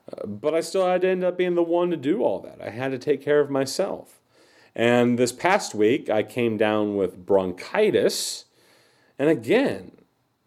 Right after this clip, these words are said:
I had to take care of myself. Um, so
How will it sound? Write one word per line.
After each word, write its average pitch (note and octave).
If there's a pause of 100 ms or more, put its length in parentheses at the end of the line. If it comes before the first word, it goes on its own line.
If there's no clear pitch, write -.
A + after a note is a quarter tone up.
(180)
I G#3
had B3+
to B3
take G#3+
care A3+
of A3
myself. G#3+ (1300)
Um, C3+
so D#3+